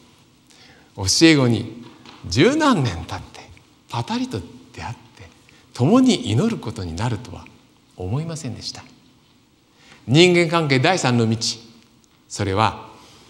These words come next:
あなたの人生に実りをもたらす人間関係です。今日お集いになっていらっしゃる方の中に、身近な人、「いやー、あの人は許せない」という思いを抱えていらっしゃる方いらっしゃるかもしれません。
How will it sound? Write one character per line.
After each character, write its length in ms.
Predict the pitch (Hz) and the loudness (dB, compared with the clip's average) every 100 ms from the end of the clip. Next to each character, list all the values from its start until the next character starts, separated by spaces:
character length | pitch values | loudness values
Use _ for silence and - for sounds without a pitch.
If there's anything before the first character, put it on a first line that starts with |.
| - | -8
あ 120 | 113 156 | 0 2
な 120 | 254 | 4
た 100 | 208 | 4
の 120 | 135 | 4
人 200 | 117 123 | 4 2
生 220 | 117 92 | 2 -2
に 480 | 87 113 90 - - - - - | 0 0 0 -8 -20 -20 -20 -6
実 440 | 98 135 196 277 277 | 2 6 6 6 6
り 100 | 240 | 4
を 140 | 160 | 4
も 160 | 143 135 | 0 -2
た 160 | 135 190 | -4 -8
ら 140 | 196 | -8
す 240 | - 233 226 | -4 -4 -2
人 260 | 107 107 101 | -2 -2 -2
間 160 | 95 | -6
関 240 | 82 82 78 | -8 -10 -12
係 120 | 92 | -16
で 140 | - | -18
す。 160 | - - _ _ _ _ _ _ _ _ _ _ _ _ _ _ _ - | -20 -20 _ _ _ _ _ _ _ _ _ _ _ _ _ _ _ -4
今 300 | - 285 151 | 4 6 6
日 60 | |
お 40 | 135 | 0
集 140 | - | -4
い 40 | 202 | -2
に 60 | |
な 60 | 226 | -4
っ 40 | |
て 100 | 226 | 0
い 20 | 160 | 0
ら 60 | |
っ 20 | 156 | 0
し 60 | |
ゃ 40 | 175 | -2
る 80 | |
方 200 | 151 143 | -4 -6
の 60 | 139 | -4
中 220 | 147 131 | -4 -6
に、 100 | 90 87 - - - - - _ _ _ _ | -10 -14 -20 -20 -20 -20 -20 _ _ _ _
身 120 | 110 | -2
近 220 | 107 143 | 0 0
な 100 | 143 | 0
人、 280 | 139 147 175 - - - _ _ _ - | -2 -4 -6 -8 -20 -20 _ _ _ -2
「い 40 | |
や 80 | 185 | 4
ー、 200 | 247 240 | 6 6
あ 60 | |
の 80 | 240 | 4
人 140 | 247 240 | 4 2
は 60 | |
許 140 | 190 208 | 0 -2
せ 120 | 220 | -4
な 80 | 196 | -4
い」 80 | 160 | -2
と 100 | 147 | -2
い 200 | 196 175 | 0 -2
う 100 | 147 | -2
思 200 | 160 196 | -4 -2
い 80 | 202 | -2
を 280 | 139 - - | -2 -6 -10
抱 240 | - 160 214 | -6 -4 -2
え 40 | |
て 80 | 220 | -2
い 20 | |
ら 80 | 214 | -4
っ 20 | |
し 60 | 220 | -4
ゃ 40 | |
る 80 | 190 | -6
方 240 | 165 160 | -6 -4
い 140 | 147 180 | -4 -2
ら 80 | 226 | -4
っ 20 | |
し 80 | 247 | -4
ゃ 40 | |
る 60 | 220 | -4
か 120 | 147 | -4
も 80 | 120 | -6
し 100 | 127 | -4
れ 60 | |
ま 100 | 120 | -6
せ 140 | 120 | -4
ん。 60 | 127 | -4